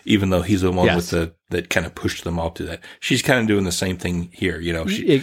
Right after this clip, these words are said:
Speaker 2: e-,
Speaker 1: she,
Speaker 2: exactly.
Speaker 1: she wants, uh, David to go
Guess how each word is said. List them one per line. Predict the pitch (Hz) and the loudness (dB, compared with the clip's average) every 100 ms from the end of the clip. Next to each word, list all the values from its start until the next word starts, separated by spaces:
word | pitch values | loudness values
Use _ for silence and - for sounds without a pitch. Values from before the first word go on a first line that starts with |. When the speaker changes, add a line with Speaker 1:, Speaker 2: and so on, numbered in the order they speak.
| - | 2
Speaker 2:
e-, | 139 | 2
Speaker 1:
she, | 147 147 117 151 | 4 4 4 4
Speaker 2:
exactly. | 123 117 113 - | 2 4 4 4
Speaker 1:
she | 104 | 2
wants, | 101 101 - - - - - - | 4 0 -2 -6 -8 -14 -20 -6
uh, | - 92 85 90 - | 0 2 2 -4 0
David | 101 98 87 85 - - - | 2 4 0 -4 -10 -20 -6
to | 101 | 0
go | 95 98 92 90 90 | 4 4 4 2 -4